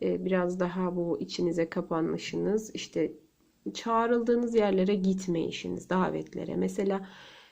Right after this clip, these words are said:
e, ailenizin çağırdığı yerlere gitmek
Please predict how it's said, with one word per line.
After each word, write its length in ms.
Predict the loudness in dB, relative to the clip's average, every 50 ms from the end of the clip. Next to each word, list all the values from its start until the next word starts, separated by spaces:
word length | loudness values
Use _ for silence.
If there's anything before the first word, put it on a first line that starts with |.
| _ -4 0
e, 220 | 0 2 0 0
ailenizin 680 | 0 2 2 4 4 4 4 4 4 2 2 2 0 -2
çağırdığı 480 | -2 -2 -2 0 0 0 0 2 2 4
yerlere 400 | 4 4 4 4 4 4 4 4
gitmek 420 | 2 0 0 2 2 2 2